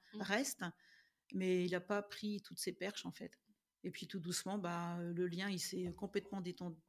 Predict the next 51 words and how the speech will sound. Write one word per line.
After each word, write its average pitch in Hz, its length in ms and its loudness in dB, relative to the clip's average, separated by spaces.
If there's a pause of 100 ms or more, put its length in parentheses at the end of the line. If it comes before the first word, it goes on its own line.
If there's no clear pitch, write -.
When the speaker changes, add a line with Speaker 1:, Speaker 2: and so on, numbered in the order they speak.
Speaker 2:
enfin, 170 280 -4 (160)
Speaker 1:
Rompu. 220 520 -8
Speaker 2:
rompu. 208 440 0 (120)
Speaker 1:
Mm. 214 100 -6 (240)
Ouais, 226 160 2
et - 20 -6
puis - 120 -6
il 208 60 -2
y 202 40 4
a 196 120 2
eu, 196 40 2
il 196 80 -6
y 196 80 2
a 190 60 4
eu 196 80 2
un 185 100 2
moment 190 320 0
où, 220 80 -2
en 190 60 -2
fait, 214 200 -4
il 214 60 -6
y - 20 -2
a - 60 -2
eu 190 60 -12
plus 214 560 -2
aucun 202 300 0
lien, 214 640 0
euh. - 60 -
Speaker 2:
Non, 196 180 2 (160)
les 196 120 6
seuls 240 280 10
liens, 226 380 6
euh, 185 60 4
qu'il 190 200 2
avait 196 320 6
avec 185 240 4
ses 185 200 2
enfants, 190 260 2
c'est 247 160 2
quand 208 220 0
il 190 80 2
allait 190 180 2
chez - 180 2
ses 180 160 0
parents 202 380 -4 (140)
Speaker 1:
Mm. 214 80 -10 (120)
Speaker 2:
et 190 120 0
il 180 100 4
les 185 80 6
voyait 185 240 4
là-bas. 165 260 -6